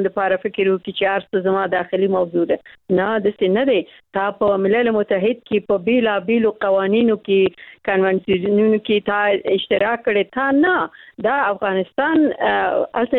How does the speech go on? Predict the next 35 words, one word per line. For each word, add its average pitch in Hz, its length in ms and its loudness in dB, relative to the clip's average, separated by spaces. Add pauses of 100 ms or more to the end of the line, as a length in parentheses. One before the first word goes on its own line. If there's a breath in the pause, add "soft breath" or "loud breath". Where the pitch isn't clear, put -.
(100)
امضا 190 380 0
کړې 277 320 0
په 262 60 2
اعلامیې 220 440 2
حقوق - 320 -4
بشر 208 380 0
کې. 190 280 0 (420 loud breath)
هغه 220 240 0
ق-، 202 380 0 (140)
قوانین 202 400 2
چې 240 140 -8 (100)
د - 20 4 (440 loud breath)
بشر 214 320 -2 (100)
دپاره 220 320 0
په 208 180 -6
دې 190 140 0 (100)
ځمکې 240 380 0
پر 208 120 2
مخ 196 220 0
د 180 160 -2
دې 170 160 2
ښکلي 240 380 0
ژوند 185 260 0
بښونکي 233 480 -2
ستوري 262 340 0
پر 208 200 -2
مخ 190 160 -4 (500)
هغه 220 220 0
ته 202 140 -2
فیصلې 208 600 0
شوي 262 200 -2
دي. 208 140 2 (260 loud breath)
افغانستان 185 680 -2
په 233 100 -4
هغه 196 220 -2